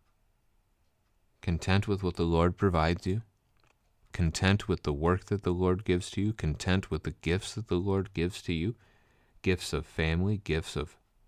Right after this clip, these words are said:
shelter, gifts of food, gifts of another day,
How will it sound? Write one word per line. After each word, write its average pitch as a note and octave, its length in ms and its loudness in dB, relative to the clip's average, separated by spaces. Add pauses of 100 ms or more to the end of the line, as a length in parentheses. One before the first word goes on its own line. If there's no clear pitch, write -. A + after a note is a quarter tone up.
shelter, F2 540 0
gifts D#2 340 -6
of D2 100 -6
food, F2+ 480 -2 (1000)
gifts F#2 340 0
of F2 120 -2
another D#2 300 0
day, E2 540 -4